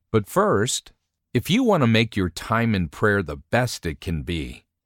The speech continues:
then you're going to want to get a copy of the brand new Daily Hope Prayer Journal. This year's theme, Connecting with Jesus, the Source of Living Water, will help you tap into God's power and presence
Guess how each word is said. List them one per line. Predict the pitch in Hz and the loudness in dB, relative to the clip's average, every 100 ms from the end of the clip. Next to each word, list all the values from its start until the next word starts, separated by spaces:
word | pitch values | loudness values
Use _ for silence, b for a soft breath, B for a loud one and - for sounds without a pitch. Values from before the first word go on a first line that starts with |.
| _ 110 | _ 0
then | 117 | 2
you're | 117 196 | 4 4
going | 196 190 | 4 4
to | 143 | 4
want | 113 123 | 4 4
to | 120 | 2
get | 110 | 2
a | 101 | 0
copy | 82 - 135 - 151 | -2 0 0 2 0
of | 127 | 0
the | 98 | -2
brand | 78 76 90 110 180 185 | -4 -4 0 0 0 2
new | 127 95 107 120 _ | 2 2 0 -4 _
Daily | 104 127 160 165 | 0 0 0 0
Hope | 117 156 - | 2 2 0
Prayer | - 190 208 | 0 0 0
Journal. | 156 104 85 65 62 _ _ _ | 2 2 2 -2 -10 _ _ _
This | 113 131 - | 2 2 4
year's | 123 110 - | 4 2 0
theme, | - 143 175 190 180 _ - | 0 0 2 0 -2 _ -4
Connecting | 101 85 80 110 - 143 135 | 0 2 2 0 0 0 2
with | 135 - | 0 -2
Jesus, | - 95 80 - - - - _ | -2 0 -2 -8 -12 -12 -14 _
the | 120 | -2
Source | 117 - 139 143 90 - | 0 0 0 2 0 -2
of | 90 71 | -6 -2
Living | 90 101 120 123 | -2 0 2 2
Water, | 107 76 - - _ _ _ - | 2 0 -4 -18 _ _ _ 2
will | 143 123 | 4 6
help | 160 254 - | 4 0 0
you | 185 | 0
tap | 165 147 160 - | 0 0 0 2
into | 156 123 104 | 2 2 0
God's | 85 107 131 127 | 2 4 4 0
power | - - 143 170 175 143 | -2 2 4 6 4 4
and | 92 85 | 4 2
presence | - 170 175 82 65 - - - | 2 2 2 -2 -6 -8 -8 -10